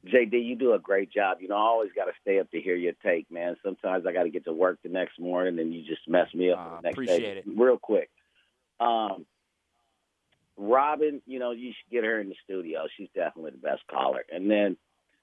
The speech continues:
Speaker 1: uh, my two takes. Uh, you know, the Warriors seem to always have a, a second gear. You know, they really hang you out on a rope, and then they, they, they always seem to come with a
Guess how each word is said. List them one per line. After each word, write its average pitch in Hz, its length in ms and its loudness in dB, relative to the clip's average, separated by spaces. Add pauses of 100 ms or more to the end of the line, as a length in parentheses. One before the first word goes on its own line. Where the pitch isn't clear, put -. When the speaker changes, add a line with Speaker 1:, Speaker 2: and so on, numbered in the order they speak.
(260)
Speaker 1:
uh, 107 340 4
my 110 180 -6 (100)
two 143 220 0
takes. 113 340 2 (680)
Uh, 101 240 -2 (120)
you 143 120 2
know, 151 240 2
the 117 100 0
Warriors 127 540 0
seem 113 200 2
to 87 160 0
always 143 500 4
have 120 400 2
a, 69 140 -8 (500)
a - 60 0 (240)
second 113 500 0
gear. 127 500 4 (500)
You 151 100 -2
know, 139 120 2
they 123 120 4
really 156 300 4
hang 147 280 0
you 143 100 2
out 139 200 4
on 98 120 -6
a 85 180 -12
rope, 131 340 2
and 107 120 -12
then 117 100 -6
they, 113 160 -6 (120)
they, 87 220 -8
they 110 160 4
always 170 360 4 (100)
seem 170 140 0
to 117 80 0
come 170 240 -2
with 117 120 4
a - 60 -4